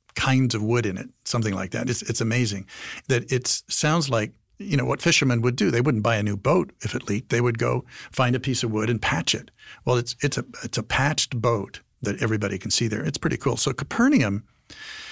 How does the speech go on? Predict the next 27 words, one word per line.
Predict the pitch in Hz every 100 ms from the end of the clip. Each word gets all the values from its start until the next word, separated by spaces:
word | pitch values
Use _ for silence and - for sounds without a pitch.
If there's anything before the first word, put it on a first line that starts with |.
| - -
is | 143 127
a, | 127 117 -
is | - 120
a | 117
site | - 139 131 123
that | 113 107
is | 127 110
a, | -
like, | - 113
a | 107
must | 113 113 -
see, | - 107 92 - _ _ _ _ - -
and, | 123 117 113 107 -
um, | 117 107 104 104 - -
and | 127 113 - _ _ 185 - _
people | - 180 180
see | - 143 131
it |
as, | 113 95 - _ _
as | 127 113 101
a, | 104 107
one | 120
of | 123
those | 113 107
places | - 110 107 107 98
where, | 101 92 - - - - - _
yeah, | - 123